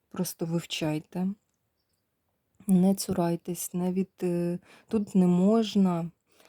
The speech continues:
а, якщо, ем, є дар,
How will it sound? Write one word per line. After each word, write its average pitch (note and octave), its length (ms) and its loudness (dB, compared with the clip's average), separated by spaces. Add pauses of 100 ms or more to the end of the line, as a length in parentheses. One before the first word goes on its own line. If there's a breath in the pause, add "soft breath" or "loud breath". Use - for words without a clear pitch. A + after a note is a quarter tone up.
(1700 soft breath)
а, G#3 300 2
якщо, G3 760 2 (720 loud breath)
ем, E3 1000 -2 (160)
є F3 320 0
дар, F#3 420 2